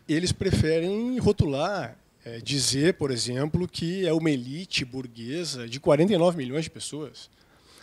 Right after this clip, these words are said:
Então, essas, essas bravatas da esquerda já não tão colando mais.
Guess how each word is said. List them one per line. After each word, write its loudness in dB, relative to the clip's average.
Então, 2
essas, 0
essas 0
bravatas 4
da -6
esquerda -4
já -2
não 0
tão -2
colando -2
mais. -8